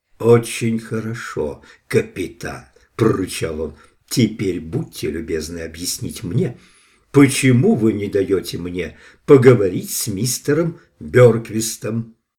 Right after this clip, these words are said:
"Мистера Бёрквиста нет". "Почему вы не сказали об этом сразу? Соедините меня с кем-нибудь,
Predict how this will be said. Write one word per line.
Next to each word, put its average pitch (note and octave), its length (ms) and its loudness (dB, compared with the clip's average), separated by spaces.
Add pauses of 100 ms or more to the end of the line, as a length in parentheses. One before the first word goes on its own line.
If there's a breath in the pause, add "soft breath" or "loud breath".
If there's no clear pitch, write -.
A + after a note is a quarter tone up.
(800)
"Мистера A2 640 2
Бёрквиста A2+ 680 2
нет". D3 440 -6 (880)
"Почему G#3 540 2
вы G2+ 200 2
не G2 120 -2
сказали G2+ 540 0
об F#2+ 160 0
этом A2 240 0
сразу? E2 720 -8 (400)
Соедините B2+ 840 2
меня C#3+ 220 -2
с - 120 -6
кем-нибудь, D3+ 540 0